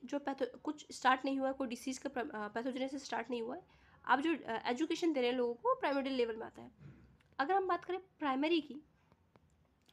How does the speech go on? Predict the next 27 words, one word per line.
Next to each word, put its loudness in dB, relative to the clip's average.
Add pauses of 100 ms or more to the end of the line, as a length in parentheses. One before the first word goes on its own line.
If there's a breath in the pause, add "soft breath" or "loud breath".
primary 4
में 2
क्या 0
होता -4
है, -4 (180)
Risk -2
factor -4
present -4
होते -4
हैं -10 (280)
लेकिन -2
disease -4
occur 2
नहीं 0
हुई -4
होती -6
है। -8 (480 soft breath)
Suppose 4
कर 0
लीजिए -6 (360 soft breath)
कोई 2
individual 2
है, -4 (2250)
उस 0
individual 2
को -2
हम -4